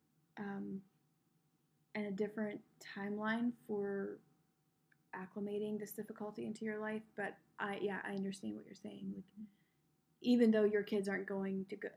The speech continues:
hopefully aren't ever going to face anything like what you faced, they are still going to face things that require tenacity, and they require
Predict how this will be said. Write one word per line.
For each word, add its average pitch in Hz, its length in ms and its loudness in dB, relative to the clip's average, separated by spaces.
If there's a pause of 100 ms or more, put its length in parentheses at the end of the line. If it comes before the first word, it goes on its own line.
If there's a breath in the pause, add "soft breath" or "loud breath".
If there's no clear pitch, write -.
(120)
hopefully 208 440 0
aren't 190 160 -2
ever 196 200 -4
going 190 240 -2
to 190 80 -10 (120)
face 202 280 2 (720 soft breath)
anything 214 320 6
like 202 240 -4
what - 120 -4
you 220 140 2
faced, - 420 -10 (120)
they 214 160 4
are 196 100 2
still 240 200 0
going 214 180 0
to 196 80 -10
face 196 240 -4
things 196 300 -2 (100)
that 190 220 -8 (800 soft breath)
require 214 480 2
tenacity, 190 640 -4
and 196 120 -6
they 190 100 -4
require 196 640 -2